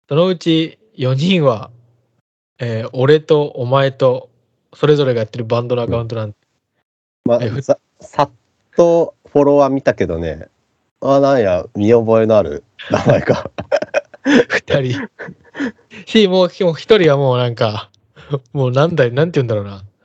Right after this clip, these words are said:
Speaker 1: 毎回あのコメントをくれている。っていうか、まあ、もともとラジオをやる前から知ってた人だから、
Speaker 2: うん。
Speaker 1: みたいな。で、っていう、あの、なんかね、もう、機能してなすぎるので、
Speaker 2: うん。
Speaker 1: あの、なんかね、それもあって、なんか、で、もともとTwitterでそうい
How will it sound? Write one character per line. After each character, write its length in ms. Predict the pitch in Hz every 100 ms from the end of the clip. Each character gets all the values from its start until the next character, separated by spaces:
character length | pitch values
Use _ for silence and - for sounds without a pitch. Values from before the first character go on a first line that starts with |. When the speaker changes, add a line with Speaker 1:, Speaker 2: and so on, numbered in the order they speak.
| _ _ -
Speaker 1:
毎 200 | 139 131
回 160 | 147
あ 80 | 131
の 120 | 123
コ 140 | 113 127
メ 100 | 120
ン 120 | 117
ト 140 | 120
を 60 | 113
く 120 | 117
れ 80 | 113
て 200 | - 113
い 40 |
る。 220 | 107 107 -
っ 40 |
て 140 | -
い 20 | 135
う 20 |
か、 80 | 120
ま 100 | 127
あ、 60 |
も 160 | 110 123
と 100 | 151
も 140 | 160
と 260 | 165 156 131 143
ラ 240 | 135 160
ジ 200 | 180 165
オ 80 | 143
を 60 | 117
や 100 | 120
る 120 | 139
前 240 | 147 170
か 100 | 143
ら 100 | 110
知 160 | 101 -
っ 20 |
て 240 | - - 117
た 80 |
人 200 | 107 - 107
だ 100 | 101
か 100 | 98
ら、 280 | 110 151 - - - - _
Speaker 2:
う 40 | 95
ん。 180 | 85 82
Speaker 1:
み 80 | 131
た 160 | 110
い 60 | 104
な。 140 | 123
で、 240 | 139 143 143
っ 40 | _ _ _ _ -
て 100 | 139
い 20 |
う、 40 |
あ 460 | 131 139 135 131 -
の、 80 | 269
な 40 |
ん 40 | 240
か 100 | 147
ね、 180 | 139 123
も 300 | 175 127 - _ _ - -
う、 260 | 311 -
機 220 | - 247
能 200 | 247 170 113
し 80 |
て 120 | - 180
な 160 | 190
す 120 | -
ぎ 140 | 185 180
る 100 | 143
の 140 | 113
で、 320 | 104 98 95 - _ _ _ _ -
Speaker 2:
う 200 | - 165
ん。 60 | -
Speaker 1:
あ 180 | 127 123
の、 280 | 123 120 120
な 240 | 135 143
ん 60 | 127
か 120 | 123
ね、 140 | 110 104
そ 180 | 156
れ 100 | 170
も 180 | 202 202
あ 60 | 196
っ 80 | -
て、 180 | 127
な 120 | 120 120
ん 100 | 123
か、 60 |
で、 120 | - 147
も 120 | 165
と 80 | 220
も 80 |
と 100 | 214
Twitter 300 | 190 208 196
で 80 | 202
そ 120 | -
う 40 |
い 40 | 190